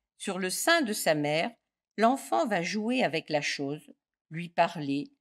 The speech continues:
la portera à sa bouche, apprendra son nom, le répétera, avant de s'en débarrasser. « Nous donnons à nos enfants des armes et des jeux électroniques, »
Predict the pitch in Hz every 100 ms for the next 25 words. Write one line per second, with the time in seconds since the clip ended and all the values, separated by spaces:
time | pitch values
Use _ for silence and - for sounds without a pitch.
0 | _ _ - 156 - 175 - 170 156 151
1 | 151 - 196 156 156 190 - - - 214
2 | - 160 147 147 - 196 180 151 151 _
3 | _ _ _ - 160 165 165 156 - 202
4 | 165 151 - _ _ _ _ - 180 202
5 | 226 175 - 151 143 143 147 127 - 117
6 | - _ _ _ _ _ _ _ _ _
7 | _ - 214 202 240 311 339 247 196 190
8 | 185 160 - 208 254 320 - 160 147 180
9 | 156 175 220 202 202 - - 175 170 175
10 | 190 220 190 175 175 - 165 151 135 -
11 | -